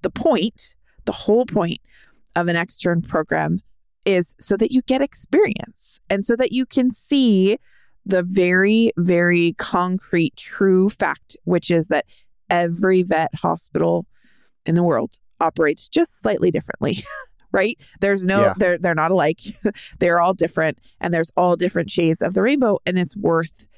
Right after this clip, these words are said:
Speaker 1: spending your time to see what those different shades are to give yourself,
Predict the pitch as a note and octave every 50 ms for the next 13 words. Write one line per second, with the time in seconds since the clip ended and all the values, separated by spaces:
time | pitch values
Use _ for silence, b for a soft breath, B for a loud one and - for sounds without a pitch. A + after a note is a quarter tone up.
0 | _ _ - - - F3+ E3+ E3+ F3 E3+ D#3+ D#3 D#3 - D#3+ E3 D#3+ D#3 D#3 E3
1 | - - E3 - - - - - D4 C4 A3 G2+ G#2 - - - B B B B
2 | B B B B B B _ - F3+ G3+ A3 - - F#3+ F3+ F3+ - - - F3
3 | E3 E3 E3+ E3 D3 - _ _ _ _ - - - F3+ F3+ F3 E3+ - - -
4 | - C4+ C#4+ C4 G#3+ F#3 F3+ G3 - - - A#3+ G#3 - - - F#3+ F#3+ G3+ G#3
5 | G#3+ G#3 G3+ G#3 - - F3 E3+ E3 -